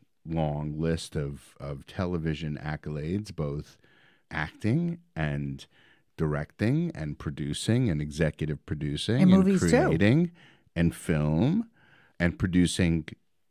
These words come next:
Speaker 1: Talented Offspring as well. And he had, you know, basically all of his friends in <laughs> the, in the film, in the documentary.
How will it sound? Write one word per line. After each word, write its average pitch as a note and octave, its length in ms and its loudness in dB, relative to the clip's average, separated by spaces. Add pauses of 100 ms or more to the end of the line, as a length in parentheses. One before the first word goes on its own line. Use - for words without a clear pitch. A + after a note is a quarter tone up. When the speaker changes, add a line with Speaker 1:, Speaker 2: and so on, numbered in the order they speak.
Speaker 1:
Talented E2+ 480 -2
Offspring D2+ 800 -4 (500)
as D2+ 280 -6
well. D2 440 -8 (440)
And D#2 600 0 (520)
he A2+ 300 -2
had, G2+ 340 4 (640)
you G#2 160 0
know, F2+ 120 2
basically E2+ 720 0
all E2+ 300 4
of F2 100 4
his E2 220 0
friends B2 1000 -2 (1300)
in F#2+ 340 4
<laughs> - 120 -4
the, G#2+ 160 0 (160)
in G2 240 4
the F#2+ 100 4
film, E3 540 0
in E2 140 2
the F2 80 4
documentary. G2+ 880 2